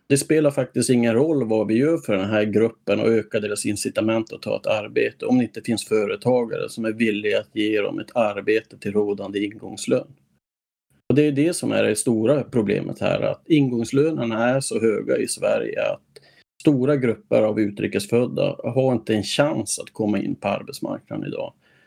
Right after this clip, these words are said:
Och när de kommer in på arbetsmarknaden, då är det ofta i såna här olika, eh, suspekta arbetsmarknadspolitiska åtgärder som på sikt aldrig leder till någon permanent sysselsättning på arbetsmarknaden.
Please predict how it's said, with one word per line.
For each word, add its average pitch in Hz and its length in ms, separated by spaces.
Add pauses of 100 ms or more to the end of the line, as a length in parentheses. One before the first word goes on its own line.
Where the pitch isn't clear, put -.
(200)
Och 120 60
när 131 60
de 127 120
kommer 139 240
in 147 180
på 120 80
arbetsmarknaden, 110 760
då 117 100
är 117 160
det 113 60
ofta 110 380
i 104 120
såna 98 200
här 101 280
olika, 104 720 (920)
eh, - 160
suspekta - 680
arbetsmarknadspolitiska 107 1200
åtgärder 117 800
som 107 260
på 101 280
sikt - 500
aldrig 107 320
leder 117 420
till - 140
någon 92 180
permanent 101 500
sysselsättning - 800
på - 100
arbetsmarknaden. - 840